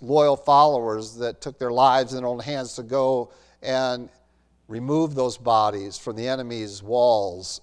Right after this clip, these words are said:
and give them an honorable burial.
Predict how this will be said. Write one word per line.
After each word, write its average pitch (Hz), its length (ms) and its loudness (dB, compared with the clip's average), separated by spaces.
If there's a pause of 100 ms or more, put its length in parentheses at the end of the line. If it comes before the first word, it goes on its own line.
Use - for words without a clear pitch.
and 101 540 -10 (460)
give 131 200 -4
them 113 160 -4
an 104 180 -10
honorable 120 680 -4 (760)
burial. 107 600 -6